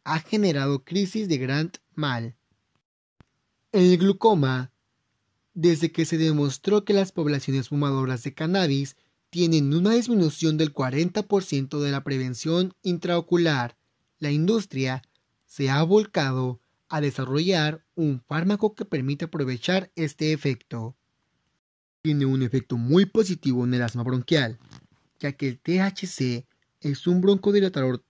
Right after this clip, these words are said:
tan potente como el isoproterenol.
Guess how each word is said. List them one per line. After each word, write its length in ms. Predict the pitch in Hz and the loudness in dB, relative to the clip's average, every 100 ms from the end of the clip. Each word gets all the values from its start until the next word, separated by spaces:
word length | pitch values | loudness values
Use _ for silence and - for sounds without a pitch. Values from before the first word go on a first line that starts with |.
| - | -6
tan 220 | 170 185 | -2 -2
potente 640 | 180 160 131 123 123 127 - _ _ _ _ | -2 -6 -6 -6 -8 -12 -14 _ _ _ _
como 300 | 151 143 127 | -2 0 0
el 120 | 127 | -2
isoproterenol. 1080 | 147 180 165 170 175 165 165 156 120 113 | -4 -4 -4 -4 -2 -2 0 0 -2 -6